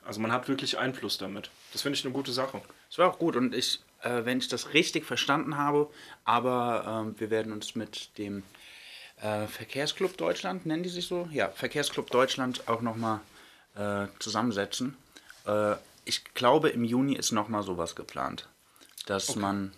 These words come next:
Speaker 2: dann vielleicht auch einfach ein bisschen mehr Mo-, Leute mobilisieren kann, noch mehr Leute mobilisieren kann. Weil gestern waren's, ja, ich schätze so sechzig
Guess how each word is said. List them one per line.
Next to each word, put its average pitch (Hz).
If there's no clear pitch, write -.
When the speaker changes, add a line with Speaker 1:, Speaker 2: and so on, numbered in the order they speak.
Speaker 2:
dann 98
vielleicht 101
auch 98
einfach 95
ein 90
bisschen 92
mehr 90
Mo-, 92
Leute 92
mobilisieren 90
kann, 92
noch 101
mehr 95
Leute 92
mobilisieren 90
kann. 92
Weil 92
gestern 113
waren's, 104
ja, 92
ich -
schätze 110
so 101
sechzig 98